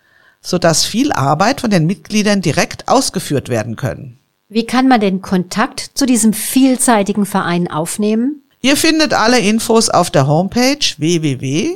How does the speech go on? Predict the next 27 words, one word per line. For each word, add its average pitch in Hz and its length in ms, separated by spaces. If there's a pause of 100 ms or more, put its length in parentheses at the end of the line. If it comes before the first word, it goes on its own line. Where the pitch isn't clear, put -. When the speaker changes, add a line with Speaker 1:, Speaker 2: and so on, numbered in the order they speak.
(160)
Speaker 1:
schloss - 380
alsbach 160 840 (240)
punkt 180 400
org. 127 320 (300)
Speaker 2:
Wie 233 180
unterstützen 254 640
eigentlich 196 420
die 214 140
Mitglieder 170 720
den 135 240
Verein? 143 540 (300)
Speaker 1:
Es 214 120
gibt - 180
zwei 175 220
Möglichkeiten. 139 920 (140)
Die 196 400
Fördermitglieder 240 960
unterstützen 202 680
die 180 140
Arbeit 185 540
zum 185 260
Erhalt 160 380
der 143 80
Burganlage 185 920
mit 175 160
ihren 208 200
Mitgliedsbeiträgen. 135 1120